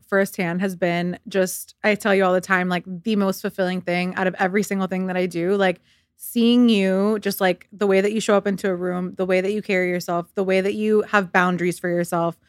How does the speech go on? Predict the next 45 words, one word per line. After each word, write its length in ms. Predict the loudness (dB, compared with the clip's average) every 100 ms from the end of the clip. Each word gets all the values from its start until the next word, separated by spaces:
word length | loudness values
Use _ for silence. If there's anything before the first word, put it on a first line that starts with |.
| _ _
the 40 | 0
way 60 | 2
that 120 | 2
you 100 | 2
prioritize 640 | 6 8 8 6 4 2
things, 400 | 2 0 0 0
like, 220 | -2 -2 -2
it's 180 | -4 -2
just 240 | -6 0
so 180 | 4 4
inspiring. 680 | 2 -2 -4 -2 -2 -4 -2
And, 120 | -2
like, 260 | 0 0 -4 _ _ _ _ 0
I 80 | 0
feel 200 | 4 4
like 160 | 4
not 200 | 4 2
a 40 | 4
lot 140 | 2
of 80 | 0
people 400 | -4 0 0 0
your 260 | 0 0 0
age 500 | 0 -2 0 0 -2
have 340 | 0 4 4 2
that 180 | 0 0
level 380 | -2 2 2 2
of 240 | 0 -2
understanding 580 | -2 -4 -6 -6 -6 -6
of 100 | -4
themselves. 680 | -2 2 2 4 2 -4 -16 _ _ _ -4
And 200 | 0 2
it's 180 | 0 0
really 200 | 0 2
rare. 560 | 2 2 2 0 0 -2 _
And 640 | 2 4 4 2 0 -2 -4 -12 _ -2
I 100 | 0
just, 360 | 0 -4 -8 -4
I 80 | 0
hope 240 | 0 0
that 120 | -2
you 100 | -2
know 160 | 0 2
that 100 | 2
it's, 220 | 0 -2
like, 340 | -2 0 -2